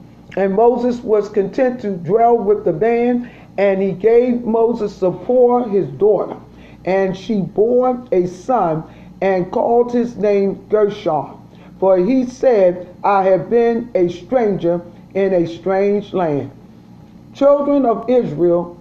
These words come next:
treated cruelly. And it was over a process of time that the king of Egypt died, and the children of Israel sighed by reason of the bondage, and they cried, and their cry came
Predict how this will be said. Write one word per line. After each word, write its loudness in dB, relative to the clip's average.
treated -2
cruelly. 0
And 2
it 4
was 4
over 2
a 0
process 0
of -2
time -2
that 2
the 2
king 0
of 0
Egypt 0
died, 0
and 4
the 2
children 2
of 0
Israel 2
sighed 0
by 4
reason -2
of -2
the 0
bondage, -2
and 0
they 2
cried, 2
and 0
their 2
cry -2
came 0